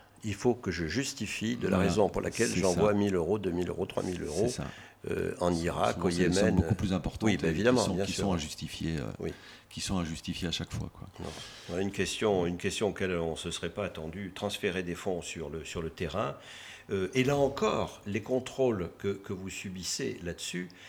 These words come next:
Speaker 1: sont évidemment légitimes. On peut pas, euh, critiquer la législation, euh, communautaire ou la législation française, euh, sur le fait qu'elle cherche, euh,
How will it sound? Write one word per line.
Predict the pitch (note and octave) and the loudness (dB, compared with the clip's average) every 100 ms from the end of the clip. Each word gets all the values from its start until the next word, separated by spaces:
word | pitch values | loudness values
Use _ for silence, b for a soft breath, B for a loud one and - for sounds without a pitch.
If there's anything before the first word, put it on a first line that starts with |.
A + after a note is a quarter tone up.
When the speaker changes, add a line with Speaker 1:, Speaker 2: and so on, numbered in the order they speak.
| B B B - - | B B B -20 -4
Speaker 1:
sont | - E3 | -2 2
évidemment | E3 C#3+ E3 F3+ | 2 2 2 4
légitimes. | C#3 E3 - A3 C3+ F2+ - B B B - | 2 0 -2 -2 0 -4 -6 B B B -4
On | G#2 | -2
peut | G2+ C3+ | 2 0
pas, | C#3+ B2+ G2+ - | 2 0 0 -2
euh, | A#2 G#2+ | -4 -4
critiquer | - C3+ - B2 D3 | -2 -2 -2 -4 2
la | C3 G#2 | 4 4
législation, | G#2+ A2+ - G2+ - A#2+ G#2 F2 | 4 0 2 0 4 6 6 6
euh, | F#2 | 2
communautaire | F2+ G#2+ G#2 G2+ F2 G#2+ | 2 0 2 0 0 -2
ou | F#2 | 0
la | F#2 | 0
législation | F#2 F#2 - F2+ - F2 | 0 -2 -2 -4 -2 -6
française, | - E2+ - F3 B2+ B B - | -2 -2 0 0 -2 B B -4
euh, | G2+ | -2
sur | - | 0
le | F#2+ | -2
fait | F#2 A#2+ - | 0 -2 0
qu'elle | F#2+ | -2
cherche, | - D#3 - - | 0 -2 -4 -2
euh, | G2 | -2